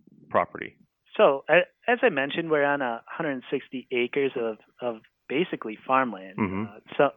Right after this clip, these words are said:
Speaker 2: obviously, some of that acreage is, uh, put aside for our monastery, and then we have a cemetery out front. And,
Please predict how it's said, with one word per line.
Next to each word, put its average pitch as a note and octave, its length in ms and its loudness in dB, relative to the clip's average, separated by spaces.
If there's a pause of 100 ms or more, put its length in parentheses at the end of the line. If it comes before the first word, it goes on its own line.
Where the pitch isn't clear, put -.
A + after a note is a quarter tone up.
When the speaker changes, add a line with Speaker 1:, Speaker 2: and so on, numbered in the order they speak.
Speaker 2:
obviously, B2+ 560 0
some C3+ 120 -2
of C3 60 -4
that B2 180 6
acreage B2 440 -4 (360)
is, A2+ 200 -6 (140)
uh, A2 220 -6 (100)
put C3+ 120 0
aside A#2 480 0
for A2+ 280 -2
our A#2 140 -2
monastery, A#2+ 800 2
and A2+ 120 -4
then A2+ 80 -6
we A2 160 -6
have A#2 120 -6
a G#2 60 -2 (140)
cemetery B2 500 -4
out G2+ 220 -6
front. A2 320 -8
And, G#2 200 -10